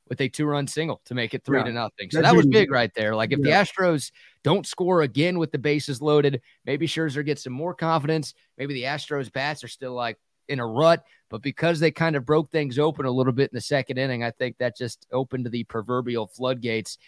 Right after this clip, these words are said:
Speaker 1: and, uh, got them going, which was
Speaker 2: That
Speaker 1: much needed.
Speaker 2: Yeah, that was also a slider that dipped down before the, just about before the plate. I don't know. They call, they ended up calling it a wild pitch, which I, which I believe it was.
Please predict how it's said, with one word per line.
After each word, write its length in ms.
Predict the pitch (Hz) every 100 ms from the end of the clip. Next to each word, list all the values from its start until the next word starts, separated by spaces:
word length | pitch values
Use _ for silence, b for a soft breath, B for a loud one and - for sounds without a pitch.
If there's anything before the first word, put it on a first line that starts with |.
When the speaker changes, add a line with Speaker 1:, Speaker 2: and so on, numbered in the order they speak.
| b _
Speaker 1:
and, 280 | 110 107 104
uh, 260 | 107 104
got 260 | 98 110 113
them 160 | 101 98
going, 300 | 113 101 107
which 340 | 101 - -
was 240 | - 95 -
Speaker 2:
That 120 | 180
Speaker 1:
much 260 | 117 113 -
needed. 240 | 107 92 - -
Speaker 2:
Yeah, 160 | 151
that 100 | 151
was 120 | 170 143
also 280 | 151 139
a 60 | 131
slider 560 | 135 - 139 143 135 127
that 240 | 123 113
dipped 260 | 139 147 123
down 360 | 147 139 131
before 320 | 123 - 147
the, 140 | 127 113 -
just 200 | 147 147
about 220 | 131 131
before 260 | 120 143
the 80 | 123
plate. 440 | 117 - 143 123 117 _ _ _ _ -
I 120 | 147
don't 160 | 147 147
know. 380 | 143 131 -
They 220 | 143 139 139
call, 180 | 160
they 200 | 151 160
ended 160 | 196 185
up 100 | 170
calling 240 | 160 156
it 40 | 139
a 40 |
wild 340 | 127 139 135 127
pitch, 240 | 147 139
which 80 | 127
I, 120 | 127 131
which 140 | 135 127
I 120 | 131
believe 320 | 123 127 127
it 40 | 120
was. 400 | 127 131 117